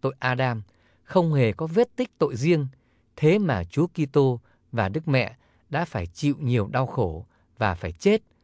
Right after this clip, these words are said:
ngoại trừ bệnh tật, chỉ vì gánh lấy tội lỗi để cứu chuộc chúng ta.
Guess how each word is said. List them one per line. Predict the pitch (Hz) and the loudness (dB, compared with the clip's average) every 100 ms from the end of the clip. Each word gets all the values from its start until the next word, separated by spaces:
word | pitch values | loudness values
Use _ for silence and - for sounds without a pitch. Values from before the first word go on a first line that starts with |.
| _ _ - | _ _ -2
ngoại | 123 120 113 | 0 0 -2
trừ | - 120 95 87 | -2 0 -2 -4
bệnh | 127 123 | -4 -4
tật, | - 95 - _ _ _ _ _ | -2 -4 -4 _ _ _ _ _
chỉ | 120 95 | -4 -4
vì | 95 104 87 | -2 -2 -2
gánh | 92 123 165 | -2 -2 0
lấy | 147 165 | -2 0
tội | - 180 | -2 0
lỗi | 127 131 190 - _ _ - | -2 -2 -4 -8 _ _ -8
để | 98 76 - | -6 -6 -8
cứu | 135 | -8
chuộc | 160 87 - | -6 -8 -10
chúng | - 139 | -14 -8
ta. | 117 87 | -6 -6